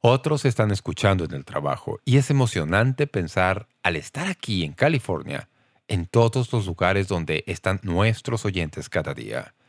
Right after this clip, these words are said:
Sé que en algunos lugares se emite Momento Decisivo muy tarde en la noche o muy temprano en la madrugada. Y hay algunos que nos escriben y nos dicen que una noche, cuando no podían dormir, prendieron su radio y Dios usó la palabra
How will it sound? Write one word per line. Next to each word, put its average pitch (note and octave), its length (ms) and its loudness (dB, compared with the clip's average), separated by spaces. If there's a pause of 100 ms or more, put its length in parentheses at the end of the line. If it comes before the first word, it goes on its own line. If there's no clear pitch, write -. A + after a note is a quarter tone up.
(120)
Sé - 280 0
que D#3+ 140 0
en C#3 120 2
algunos A#2 440 2
lugares F2 560 0
se F#2 380 2
emite A2 380 2
Momento A#2+ 520 2
Decisivo A#2+ 440 0
muy A#2+ 220 4
tarde A3+ 460 0
en G2+ 80 0
la E2 80 -2
noche E2+ 420 -2
o B2 60 4
muy D#3 160 4
temprano D#3+ 640 0
en G2 120 4
la F2 80 4
madrugada. D#2 760 -2 (680)
Y B2+ 60 6
hay B2+ 160 4
algunos C3+ 380 2
que B2 100 -4
nos G2 140 0
escriben B2+ 680 0
y B2 80 2
nos D#2 220 -2
dicen A#2 400 0
que - 120 0
una F3 220 4
noche, E3+ 380 2
cuando F2+ 280 -2
no C#3+ 200 2
podían A2 320 2
dormir, F#2 420 0 (260)
prendieron F2+ 600 2
su - 100 -4
radio G2+ 460 0 (200)
y A2+ 120 2
Dios B2+ 280 4
usó B2 280 2
la A2 240 2
palabra C3 680 0